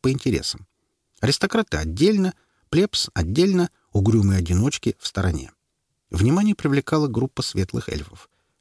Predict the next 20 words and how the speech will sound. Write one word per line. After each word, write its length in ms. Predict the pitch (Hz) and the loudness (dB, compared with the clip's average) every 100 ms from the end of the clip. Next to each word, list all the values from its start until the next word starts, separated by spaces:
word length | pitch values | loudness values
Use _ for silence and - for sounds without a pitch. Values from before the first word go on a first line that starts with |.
| _ | _
Они 200 | 98 104 | 0 0
пустили 360 | 101 - 101 101 | -2 -4 -2 -2
в 60 | |
свой 220 | - 101 | -2 -4
круг 240 | - 135 - | -2 -6 -2
только 280 | 95 - 98 | -4 -2 -2
нескольких 540 | 104 98 90 87 90 | -2 -2 -6 -8 -6
княжеских 540 | - 87 82 - 85 | -2 -2 -2 -6 -4
детей, 360 | 90 107 90 - _ _ _ | -4 -2 -4 -4 _ _ _
а 140 | 110 | -2
остальным 460 | 95 - 104 135 185 | 0 0 2 2 2
многочисленным 840 | 170 156 143 - 139 - 127 127 | 2 2 0 -2 -4 -2 -2 0
поклонникам 680 | 127 - 123 123 117 131 - _ | -2 -2 0 0 0 -4 -6 _
оставалось 500 | - - 113 170 190 | -12 -2 0 2 0
только 260 | - 151 120 | -2 -4 -4
стоять 380 | - 92 92 - | -4 -2 -2 -4
в 80 | 82 | -6
отдалении 680 | 78 80 95 143 160 160 - | -6 -2 0 0 0 -2 -2
и 120 | 101 | -2
вздыхать. 560 | 95 92 - - - | 0 -4 -8 -12 -18